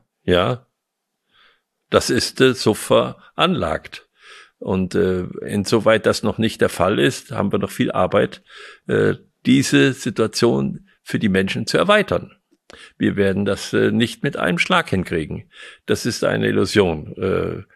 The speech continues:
wir arbeiten jetzt als Menschheit schon so lange und gehen Schritte und, äh, haben manchmal den Eindruck, dass wir einfach nicht klüger werden.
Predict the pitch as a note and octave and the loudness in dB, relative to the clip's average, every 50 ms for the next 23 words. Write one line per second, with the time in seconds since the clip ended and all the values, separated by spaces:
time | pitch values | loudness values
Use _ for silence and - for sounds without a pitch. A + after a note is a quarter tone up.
0 | _ _ - G#2+ - - G2 G#2+ - A#2+ G#2+ G#2+ A2 A2 - - - G#2+ G2 - | _ _ -4 -2 0 0 0 2 2 2 2 2 2 2 2 2 0 0 0 0
1 | - - A2+ A2+ - - A2+ A2+ G2 - - G#2 G2 F#2 A2 B2+ C3+ A#2 G2+ G2 | 0 -2 0 0 2 2 0 0 0 0 0 0 2 4 4 4 6 6 4 4
2 | G#2+ B2+ C3+ B2 - - - - - - - _ _ - - G#2+ G2 - - - | 4 2 0 -2 -4 -10 -20 -20 -20 -20 -20 _ _ -6 -6 -6 -6 -4 0 0
3 | A#2 A2+ A2+ G#2+ - - - - - - C#3 A2 F2+ G#2+ G#2+ F#2+ - - A2+ A2+ | 2 2 2 0 -2 0 0 0 2 4 2 2 2 0 -2 -2 -4 -4 0 2
4 | G#2+ G#2 G2 F#2 G#2+ A2 G#2+ G#2+ G2+ - A2 G#2+ G2+ G#2 - - G2+ G#2 G2+ A2+ | 4 4 2 2 0 0 0 0 -2 -2 -2 0 0 0 -2 -2 -2 -2 -2 -4
5 | G2+ - - G#2 - - - - A2+ G#2 G#2+ - - - A2+ - - _ - C3+ | -4 -2 -2 -2 0 0 0 0 2 2 0 -2 -2 -4 -6 -6 -6 _ 2 2
6 | C3+ G#2 A2 F2 D#2 E2 D#2+ D#2+ - E2 E2 | 4 4 4 2 2 0 -2 -2 -4 -8 -12